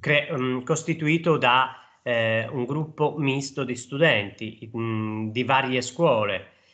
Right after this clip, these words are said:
e quindi costretti a lavorare insieme, costretti tra virgolette, a comunicare per forza nella lingua straniera. Ehm, quindi ero scettico inizialmente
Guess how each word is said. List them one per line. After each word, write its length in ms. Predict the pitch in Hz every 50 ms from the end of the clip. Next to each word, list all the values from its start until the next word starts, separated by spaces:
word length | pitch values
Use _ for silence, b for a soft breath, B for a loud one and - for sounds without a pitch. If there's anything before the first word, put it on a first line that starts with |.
| b b
e 120 | 127 120
quindi 400 | 113 - 165 185 214 196 190 175
costretti 880 | - 139 120 - - - - 127 131 139 135 - - - - 131 123 120
a 40 | 110
lavorare 440 | 113 113 110 113 113 117 113 107 104
insieme, 500 | 98 - - - 101 98 120 139 147 127
costretti 540 | 117 104 - - 104 107 101 - - 113
tra 140 | 113 - 110
virgolette, 840 | 104 107 104 101 123 131 147 156 175 170 165 - 190 185 185 185 - b b b b
a 160 | 127 127 -
comunicare 800 | - 151 131 135 135 127 123 117 120 139 135 131 131 123 123 113
per 160 | 120 120 110
forza 440 | 110 - 135 131 123 117 - 135 123
nella 200 | 117 113 110 107
lingua 300 | 107 113 113 110 113 104
straniera. 760 | - - - 117 120 127 131 147 156 160 175 180 185 185 B B B B B B B B
Ehm, 960 | B - 135 131 127 123 120 120 120 120 123 127 123 123 123 123 123 127 -
quindi 200 | - - 165 170
ero 140 | 143 127 127
scettico 480 | 123 - 165 165 170 170 - 143 131 131
inizialmente 1120 | 123 123 120 117 - 143 123 127 135 143 151 175 165 170 - - 156 135 120 - - -